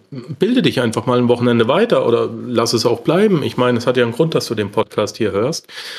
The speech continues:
Ähm, für, äh, maximal hundert Euro, ich meine, kannst du dir jetzt schon das große Ticket holen, ähm, und, und, äh, bist mit dabei und kannst dich mal weiterbilden. Ich glaub,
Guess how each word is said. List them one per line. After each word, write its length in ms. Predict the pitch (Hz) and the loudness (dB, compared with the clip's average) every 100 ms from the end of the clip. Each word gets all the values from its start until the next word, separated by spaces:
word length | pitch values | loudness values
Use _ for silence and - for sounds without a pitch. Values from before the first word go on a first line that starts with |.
| - - | -12 -2
Ähm, 600 | 117 120 120 120 165 - | 0 2 0 -4 -12 -20
für, 920 | - 123 117 113 113 - 120 110 104 | 0 4 6 4 0 -2 2 4 2
äh, 60 | 104 _ _ _ _ - | -2 _ _ _ _ -6
maximal 800 | 107 127 - - 139 135 165 127 | -2 -2 0 0 2 2 2 2
hundert 360 | 139 156 127 | 2 4 2
Euro, 340 | - 180 165 113 | 4 4 4 2
ich 120 | 110 | 2
meine, 320 | 120 120 120 - | 0 0 -2 -4
kannst 240 | 127 127 | -4 -2
du 60 | 120 | 0
dir 120 | 131 | 2
jetzt 280 | 123 - - | 2 -2 0
schon 180 | 127 | 0
das 180 | 123 120 | 0 -4
große 320 | - 127 123 | 0 0 2
Ticket 380 | 123 120 123 - | -2 -2 -2 -2
holen, 320 | 104 107 135 - - - - - | -2 -2 -2 -8 -20 -20 -20 -8
ähm, 520 | - 117 117 113 117 - | 0 2 2 0 -2 -2
und, 300 | 127 120 117 | -2 0 0
und, 380 | 127 120 117 135 | 2 2 0 -2
äh, 240 | 120 117 - _ _ _ _ _ _ _ _ 117 - | -2 -2 -6 _ _ _ _ _ _ _ _ -20 -2
bist 300 | 127 - - | -2 0 2
mit 220 | 120 120 | 2 2
dabei 440 | 107 113 110 156 165 | 0 2 4 2 2
und 140 | 120 | -2
kannst 320 | - 123 - | -2 -4 -4
dich 100 | 113 | -4
mal 140 | 117 110 | -2 0
weiterbilden. 640 | 101 - 107 101 98 117 | 0 0 0 0 2 0
Ich 160 | 113 | 0
glaub, 400 | - 104 101 - | 0 0 0 -6